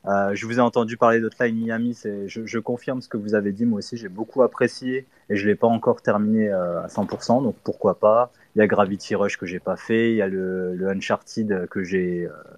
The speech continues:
pas encore platiné. Pff, il y a le, j'ai, j'ai, moi, j'aime beaucoup les jeux à,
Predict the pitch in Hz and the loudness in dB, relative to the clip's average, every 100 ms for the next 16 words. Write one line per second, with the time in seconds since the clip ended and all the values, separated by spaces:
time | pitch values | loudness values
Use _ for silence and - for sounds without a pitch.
0 | _ 101 95 - - 98 90 - 101 113 | _ 2 2 0 -2 -2 -4 0 4 4
1 | 120 120 _ _ - - - - 101 - | 4 0 _ _ -14 -12 -12 -6 0 2
2 | - - - 185 185 143 104 104 104 107 | 0 -2 -10 -14 -4 4 6 8 8 6
3 | 117 117 120 117 120 151 147 147 151 - | 4 4 4 4 6 6 4 0 -4 -2
4 | 151 127 127 123 107 101 | -2 0 0 2 2 2